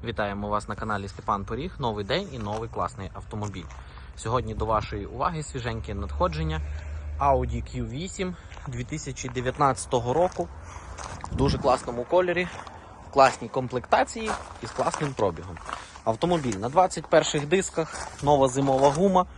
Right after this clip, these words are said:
В принципі, дуже багата комплектація, топова задня, топова передня оптика.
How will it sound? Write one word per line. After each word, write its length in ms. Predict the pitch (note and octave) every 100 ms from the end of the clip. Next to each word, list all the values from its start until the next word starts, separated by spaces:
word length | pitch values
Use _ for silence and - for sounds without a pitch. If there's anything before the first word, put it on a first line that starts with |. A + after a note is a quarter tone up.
| - - - - - - - - - -
В 40 |
принципі, 560 | E3 F3 D#3+ D3 D3+ C#3+ - - -
дуже 280 | B2 D3 C3+
багата 360 | B2+ C#3+ C3+
комплектація, 800 | C3 C#3 D3 - G3 G3 - F3+ - - - -
топова 380 | C3 C3 C#3+ C#3
задня, 340 | C#3 F3 D#3+
топова 400 | D#3 E3+ - C3
передня 420 | C3+ E3+ F3+ E3 D#3
оптика. 520 | D#3+ - D3+ D#3